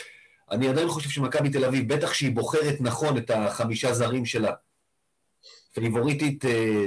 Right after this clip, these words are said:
די בגדול, לזכות השנה באליפות, אה, ברגע שגם יהיה סדרות,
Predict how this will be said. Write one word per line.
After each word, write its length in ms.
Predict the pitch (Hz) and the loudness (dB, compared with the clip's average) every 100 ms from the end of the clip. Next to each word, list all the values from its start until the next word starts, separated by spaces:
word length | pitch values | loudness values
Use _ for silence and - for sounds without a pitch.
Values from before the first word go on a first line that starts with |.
| 95 | 2
די 160 | 175 | 0
בגדול, 520 | 196 180 151 117 87 - _ _ _ _ _ _ _ 110 | 2 0 2 2 0 -4 _ _ _ _ _ _ _ -8
לזכות 320 | 110 135 123 | -2 -2 0
השנה 300 | 117 120 113 | 0 0 2
באליפות, 640 | 107 98 92 139 175 170 - | 2 0 0 -2 -2 -4 -6
אה, 60 | 104 | -4
ברגע 260 | 104 110 107 | -2 -2 -2
שגם 380 | 113 104 107 | -2 -2 -2
יהיה 100 | 110 | -2
סדרות, 500 | 107 113 110 160 202 | -2 -2 0 0 -2